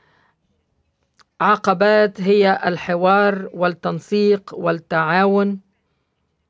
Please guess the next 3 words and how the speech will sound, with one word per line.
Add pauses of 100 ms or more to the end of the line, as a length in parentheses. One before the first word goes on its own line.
(500)
وحماية
حقوق
الجميع